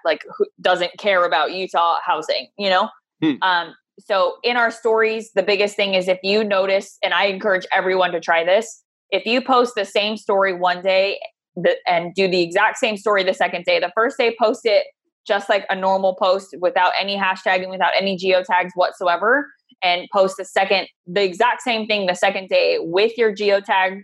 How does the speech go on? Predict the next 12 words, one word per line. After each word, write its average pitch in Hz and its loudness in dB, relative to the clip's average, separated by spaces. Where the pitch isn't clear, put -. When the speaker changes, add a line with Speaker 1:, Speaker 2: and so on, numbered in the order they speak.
Speaker 1:
location 185 0
actually, 175 0
like, 165 4
on 190 0
the 180 2
story 180 0
Speaker 2:
Mm-hmm. 226 2
Speaker 1:
and 202 -2
at 190 4
least 208 0
one 190 0
hashtag 226 -2